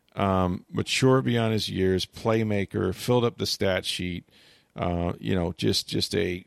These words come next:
a, a, a tremendous big-time player making huge plays. I remember the strip sack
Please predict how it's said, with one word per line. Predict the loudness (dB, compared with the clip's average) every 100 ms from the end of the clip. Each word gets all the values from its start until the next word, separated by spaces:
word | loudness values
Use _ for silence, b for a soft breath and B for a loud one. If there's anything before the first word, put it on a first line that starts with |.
| -10
a, |
a, | -6 -6 -6 -8 -8 -6
a | -6
tremendous | -6 -4 -2 -2 -2 -2
big-time | -2 -2 -2 -2 -4 -2 -4
player | -4 -2 0 0 -2 -4 B B B -6
making | -4 -2 -2
huge | 2 2 0 -2
plays. | 0 2 0
I | 0
remember | -2 -2 -2 -2
the | -2
strip | -2 0 -2 0
sack | 0 2 0 -4